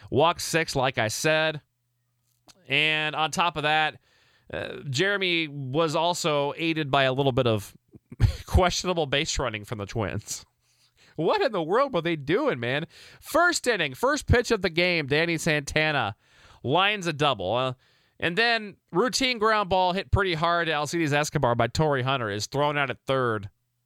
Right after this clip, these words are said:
easily. I have no idea what he was doing there. The next inning was even worse, though. Bases loaded, two outs. You got Kenny Vargas up, one of your best young hitters, and Torrey Hunter decides it's a good idea to take off and try to steal home straight up. And that's our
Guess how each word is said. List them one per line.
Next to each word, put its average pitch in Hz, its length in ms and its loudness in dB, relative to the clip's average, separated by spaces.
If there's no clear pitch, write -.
easily. 139 460 -2
I 90 60 -2
have 107 100 -4
no 190 160 -2
idea 151 220 0
what 123 100 -2
he 110 60 -2
was 104 100 -4
doing 92 200 -4
there. 69 180 -8
The 190 80 -2
next 294 280 0
inning 226 160 -4
was 190 140 -2
even 190 200 -2
worse, 214 240 0
though. - 180 2
Bases 190 380 2
loaded, 180 340 0
two 202 220 0
outs. 175 180 0
You 170 80 -4
got 156 160 -2
Kenny 185 260 -2
Vargas 151 420 0
up, 120 300 0
one 147 160 0
of 156 60 0
your 147 80 2
best 151 320 0
young 156 160 2
hitters, 151 440 0
and 110 280 -4
Torrey 185 280 0
Hunter 185 180 0
decides 160 420 0
it's 143 120 -2
a 135 40 0
good 151 140 4
idea 151 240 4
to 127 80 2
take 151 280 0
off 147 220 2
and 123 80 -4
try 147 160 2
to 110 220 0
steal 151 300 2
home 117 440 0
straight 127 300 2
up. 107 220 -2
And 107 100 -2
that's 135 180 2
our 120 200 2